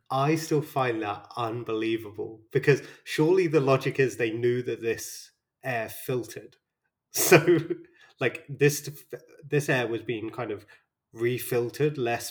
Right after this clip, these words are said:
purified, and they just accepted smoking as a thing. I, I can't fathom how that was ever a sensible option.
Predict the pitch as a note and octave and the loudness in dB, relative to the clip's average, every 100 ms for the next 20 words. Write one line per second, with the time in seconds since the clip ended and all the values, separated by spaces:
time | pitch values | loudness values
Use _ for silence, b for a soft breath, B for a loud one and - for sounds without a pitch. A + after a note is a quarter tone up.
0 | - B2+ B2 B2 - D3 F3+ - b b | -6 -4 -2 -4 -4 -4 -4 -8 b b
1 | b C#3 B2 A#2+ - - - - A#2 - | b -6 -4 -4 -6 -8 -8 -8 -8 -6
2 | C#3 - B2+ A#2+ - D3 C3 A2 G#2 A#2+ | -8 -6 -6 -6 -6 -8 -8 -8 -8 -4
3 | C3 E3 - _ _ _ - C#3+ C#3 - | -4 -6 -14 _ _ _ -2 0 0 -2
4 | C3+ B2 - C#3+ A#2+ A2+ - - A2+ G#2+ | -2 -2 -2 -2 0 -4 -6 -4 -4 -6
5 | G#2 - A2 G#2 G2+ G2+ A2 G2 A2 A2 | -12 -10 -8 -8 -10 -8 -10 -8 -10 -10
6 | A#2+ A2 - A#2 A2+ - D#3 D3 | -12 -14 -12 -8 -8 -8 -6 -6